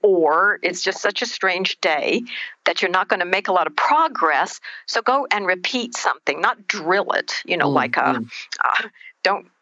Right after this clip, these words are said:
Speaker 1: make him completely bonkers by doing something over and over and over and over again till he doesn't know if he's done it right or not.
Speaker 2: Yep,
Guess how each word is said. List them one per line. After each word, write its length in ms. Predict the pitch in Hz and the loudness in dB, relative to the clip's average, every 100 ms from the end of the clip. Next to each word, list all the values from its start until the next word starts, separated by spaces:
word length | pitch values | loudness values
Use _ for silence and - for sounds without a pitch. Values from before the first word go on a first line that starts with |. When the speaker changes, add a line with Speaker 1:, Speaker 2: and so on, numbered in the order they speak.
| _ _ | _ _
Speaker 1:
make 240 | 165 185 180 | -4 -2 -2
him 120 | 180 | -2
completely 580 | - 160 - 226 214 180 | -2 -2 -2 0 2 0
bonkers 600 | 180 151 180 175 156 - _ | 2 2 2 0 0 -2 _
by 120 | 151 | -2
doing 180 | 151 175 | 0 0
something 260 | - 175 160 | 0 0 0
over 220 | 185 170 | 2 2
and 100 | 170 | 2
over 220 | 165 156 | 2 2
and 80 | 160 | 2
over 220 | 165 151 | 2 2
and 80 | 156 | 2
over 220 | 180 175 | 2 2
again 260 | - 156 165 | 0 0 0
till 120 | 165 | 0
he 60 | 156 | 0
doesn't 280 | 160 165 | 0 -2
know 440 | 202 160 196 240 151 | 0 2 4 4 2
if 100 | 151 | 0
he's 140 | 156 | 0
done 180 | 151 139 | 0 0
it 60 | - | 2
right 260 | 139 143 | 2 2
or 60 | 160 | 2
not. 260 | 254 - | 2 2
Speaker 2:
Yep, 160 | 135 | 0